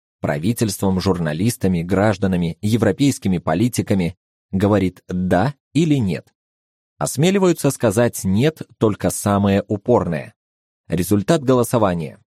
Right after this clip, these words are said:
четыреста двадцать пять за, пятьдесят девять против, тринадцать воздержались. «Проект одобрен, сессия закрыта»,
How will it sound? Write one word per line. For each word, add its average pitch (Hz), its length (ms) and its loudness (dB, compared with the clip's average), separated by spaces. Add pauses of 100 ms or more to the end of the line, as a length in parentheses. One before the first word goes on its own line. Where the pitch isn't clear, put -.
(160)
четыреста 123 540 0
двадцать 104 420 -2
пять 87 280 0
за, 110 300 0 (380)
пятьдесят 95 520 0
девять 92 420 0
против, 135 500 -2 (280)
тринадцать 107 600 0
воздержались. 92 920 -2 (460)
«Проект 95 640 -2
одобрен, 101 640 0 (160)
сессия 120 600 0
закрыта», 107 640 -2